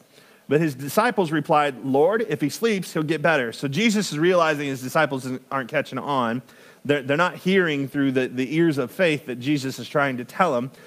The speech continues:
So Jesus has, had been speaking of his death, but his disciples thought he meant natural sleep. So then he told them plainly, right? So, 'cause Jesus doesn't talk like we talk. He doesn't see things how we see. He sees them with a long lens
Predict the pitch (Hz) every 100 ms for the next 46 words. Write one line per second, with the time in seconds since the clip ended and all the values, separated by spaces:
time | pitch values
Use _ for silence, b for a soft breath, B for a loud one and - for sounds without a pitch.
0 | B B 165 143 220 220 226 202 151 147
1 | 156 175 170 160 160 175 185 175 165 139
2 | 139 135 139 127 - - 120 139 170 160
3 | - 143 139 139 135 135 147 - 127 127
4 | B B - 180 254 247 208 208 151 156
5 | 156 110 104 135 175 - b b - 127
6 | 156 139 170 143 254 247 202 202 151 180
7 | 175 156 147 151 151 156 143 147 202 208
8 | 175 - 180 175 185 175 160 151 160 135
9 | 147 147 - 147 151 190 180 156 147 127
10 | 117 120 156 160 151 151 147